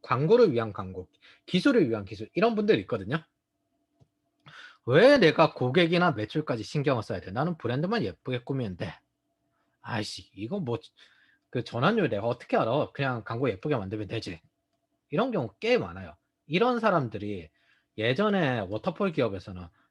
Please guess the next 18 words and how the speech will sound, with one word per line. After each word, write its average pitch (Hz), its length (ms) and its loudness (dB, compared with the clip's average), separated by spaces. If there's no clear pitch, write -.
저희 202 180 4
경영자의 127 1040 2
마음에만 156 600 4
들면 139 360 0
됐으니까 87 880 -4
그렇게 151 240 -2
움직였지만 104 640 -6
지금은 160 540 0
데이터 165 380 0
기반으로 107 500 -4
결과를 160 440 0
내기 87 220 -8
때문에 90 440 -12
이것들이 147 440 -2
안 95 200 -12
통합니다. 165 540 -6
열다섯 127 460 2
번째, - 300 -18